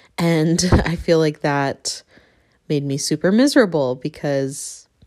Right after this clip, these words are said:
you know, you're not dressed for the elements, and sometimes you have to go outside. And if you're wearing a light coat and shoes that aren't proper, and your feet are getting wet and you're cold, then of course that's not gonna be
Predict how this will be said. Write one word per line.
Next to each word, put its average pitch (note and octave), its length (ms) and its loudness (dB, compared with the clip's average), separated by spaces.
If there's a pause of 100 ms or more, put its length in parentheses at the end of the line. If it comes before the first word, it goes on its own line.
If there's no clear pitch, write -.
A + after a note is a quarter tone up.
(220)
you D#3+ 100 -4
know, C3+ 240 -4
you're D3+ 120 -4
not C3+ 160 -4
dressed D3 240 -6
for - 100 -8
the D#3 100 -2
elements, D#3 580 -4
and C3+ 240 -8
sometimes D3+ 380 -4
you D#3 80 -2
have C#3+ 180 -4
to - 80 -10
go C#3+ 200 -4
outside. D3 600 -2 (760)
And D3 300 -4
if - 140 -10
you're D3 100 -2
wearing C#3+ 580 -4 (580)
a D3 80 -4
light C#3+ 380 -2
coat D#3+ 520 2
and C#3+ 200 -10
shoes E3+ 380 -2
that D3+ 140 0
aren't D3 240 -2
proper, D3 680 -4 (1000)
and F3+ 120 -4
your D#3+ 80 -4
feet A3+ 220 0
are F#3 60 4
getting F3 260 0
wet G3+ 220 0
and F3 120 -6
you're E3+ 120 -6
cold, F#3+ 500 2
then E3+ 320 0
of C#3+ 140 -8
course E3 540 -2
that's D#3 280 -4
not D#3 160 0
gonna D#3 160 -2
be C#3 480 -6